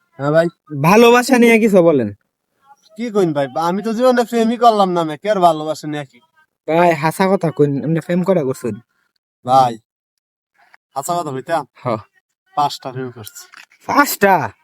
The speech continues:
Speaker 2: মিয়া, আমনে চেহারা ছবি তো মিয়া সেই, মাশাআল্লাহ। কিন্তু মাত্র পাঁচটা প্রেম করছেন। আচ্ছা, প্রথম প্রেমিকার লগে কয়দিন, উম, কয়দিন মানে, এ, কথাবার্তা কইছেন? কয়দিন রে-, রিলেশন ছিল?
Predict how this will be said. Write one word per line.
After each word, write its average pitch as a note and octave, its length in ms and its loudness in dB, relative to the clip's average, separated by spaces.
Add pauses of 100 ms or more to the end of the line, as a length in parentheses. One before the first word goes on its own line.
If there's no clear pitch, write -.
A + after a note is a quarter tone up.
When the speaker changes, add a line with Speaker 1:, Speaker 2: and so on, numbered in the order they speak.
(540)
Speaker 2:
মিয়া, F#3 340 4
আমনে G3+ 220 2
চেহারা F#3 360 0
ছবি F3+ 240 2
তো F#3 120 -2
মিয়া G3 320 6
সেই, E3+ 360 2
মাশাআল্লাহ। D3+ 520 -4
কিন্তু - 440 -6
মাত্র G#3+ 280 2
পাঁচটা A3+ 280 0
প্রেম G3 180 2
করছেন। F#3+ 220 -2 (320)
আচ্ছা, F#3 180 0
প্রথম A#3 340 2
প্রেমিকার A#3+ 360 2
লগে G#3 240 2
কয়দিন, F#3+ 460 2
উম, D#3+ 220 -2
কয়দিন F3 420 0
মানে, E3+ 320 0 (380)
এ, C#3+ 340 -2 (680)
কথাবার্তা F3 420 0
কইছেন? D3+ 300 -8
কয়দিন D#3+ 440 0
রে-, E3 100 2
রিলেশন D3+ 440 -4
ছিল? A#2 280 -8